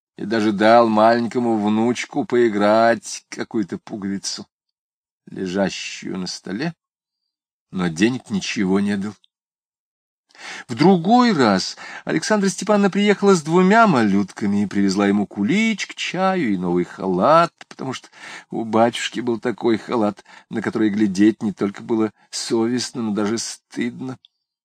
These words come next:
Плюшкин приласкал обоих внуков и, посадивший их к себе одного на правое колено,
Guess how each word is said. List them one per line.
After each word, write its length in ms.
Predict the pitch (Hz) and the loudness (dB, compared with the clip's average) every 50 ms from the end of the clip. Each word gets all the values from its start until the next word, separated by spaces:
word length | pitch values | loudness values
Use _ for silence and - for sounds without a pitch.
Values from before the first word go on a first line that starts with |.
| _ _ _ _ _ _ _ - | _ _ _ _ _ _ _ -20
Плюшкин 800 | - - - 113 107 101 - - - - - 107 98 95 95 - _ _ _ _ _ _ _ | -12 -4 0 0 0 0 -2 -4 -8 -4 -2 0 0 0 -2 -6 _ _ _ _ _ _ _
приласкал 800 | _ - - 101 98 95 95 92 - - - - 110 101 95 95 | _ -8 -4 -2 0 0 0 -2 -2 -6 -6 -4 -2 0 0 0
обоих 600 | 95 92 90 85 104 117 131 139 139 123 - - | 0 0 0 0 2 2 2 2 0 -2 -4 -8
внуков 640 | 117 107 131 139 139 127 - - 143 110 - - - _ _ _ _ _ _ _ _ _ _ _ _ _ _ - | -10 -8 -4 -4 -4 -4 -4 -6 -6 -6 -8 -10 -16 _ _ _ _ _ _ _ _ _ _ _ _ _ _ -12
и, 80 | - 82 | -12 -10
посадивший 720 | - - - - 110 101 92 110 120 - - - 127 127 | -10 -8 -6 -4 -4 -2 0 0 0 0 -2 0 2 2
их 80 | 120 - | 0 0
к 60 | - | -4
себе 360 | - - 135 123 113 120 120 | -6 -4 -4 0 2 2 2
одного 320 | 113 107 104 113 113 113 | 2 2 0 0 2 2
на 160 | 110 113 110 95 | 2 2 0 0
правое 640 | - 104 110 117 120 123 120 120 123 123 120 120 | 0 2 4 6 6 6 6 6 6 6 6 4
колено, 560 | 98 - 110 107 117 120 123 120 123 117 104 | 4 2 0 0 2 2 2 0 0 -2 -4